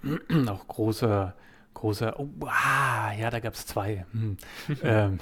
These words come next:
Speaker 1: also eigentlich
Speaker 2: Ja.
Speaker 1: gab's viele, aber,
Speaker 2: <laughs>
Speaker 1: ähm,
Speaker 2: Eig-, eigentlich
Speaker 1: äh,
Speaker 2: waren's alle. <laughs>
Speaker 1: eigentlich waren's ziemlich viele.
Speaker 2: Ja.
Speaker 1: Ähm, also ein Ding war, wir sollten für, für Mercedes mal,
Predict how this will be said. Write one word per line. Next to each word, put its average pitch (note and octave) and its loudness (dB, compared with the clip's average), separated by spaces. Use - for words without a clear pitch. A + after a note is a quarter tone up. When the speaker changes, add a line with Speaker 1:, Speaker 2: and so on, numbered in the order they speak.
Speaker 1:
also B2+ 4
eigentlich A#2+ 2
Speaker 2:
Ja. - -2
Speaker 1:
gab's A2 0
viele, G#2+ 2
aber, F2+ -2
Speaker 2:
<laughs> - 0
Speaker 1:
ähm, G#2 6
Speaker 2:
Eig-, D#3 8
eigentlich D3+ 10
Speaker 1:
äh, - 4
Speaker 2:
waren's B2 4
alle. A2+ 4
<laughs> D#3+ 4
Speaker 1:
eigentlich D3 4
waren's A#2+ 4
ziemlich C#3+ 2
viele. C#3 4
Speaker 2:
Ja. A#2 4
Speaker 1:
Ähm, F#2 0
also A2+ 4
ein B2+ 4
Ding B2 4
war, G#2+ 4
wir A2 2
sollten A2+ 2
für, G#2 2
für - -2
Mercedes B2+ -2
mal, G#2+ 0